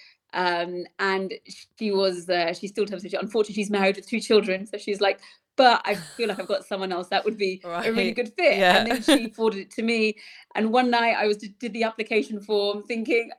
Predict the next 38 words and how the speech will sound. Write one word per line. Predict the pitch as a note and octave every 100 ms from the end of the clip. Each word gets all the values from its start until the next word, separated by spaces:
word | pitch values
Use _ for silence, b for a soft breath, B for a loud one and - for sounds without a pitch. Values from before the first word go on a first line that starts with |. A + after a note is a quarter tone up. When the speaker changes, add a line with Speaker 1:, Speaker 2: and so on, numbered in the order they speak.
| _ -
Speaker 1:
"Let | B4
me | C#5+
just | A#4 -
give | C#4
it | G#3+
a | A3
try | - G#3 F#3+
and | G3 G3
see | A3
what | G#3 G3+
happens." | G3+ G#3 E3+ E3+ - B B B B -
Um, | F#3+ F#3+ F3+ F3+ E3+ - -
and | E4+
also | F4+ G#4 D#4+ D4+ - -
I | B3
kind | C#4 C4
of, | C4 -
I, | G#3+ G3 - -
for | A3+
me, | A#3+ A#3+ A#3 B B B - _ - _ _
I | G3
guess | G#3 A#3+
this | A3 G#3+ G#3+ A#3
is, | G3+ -
I |
guess | F#3+ G#3+
this | G#3
is | G3 G3
another | F3 G3 G#3 G#3
way | G#3 D#4
to | -
try | - A3 G3 F#3 G3 F#3+ - - _
for | F#3
dating, | E3+ G#3 G#3+ B3 F4+
to, | F3+
to | F3 - E3+
date | F3+ F3 F3+
and | E3 F3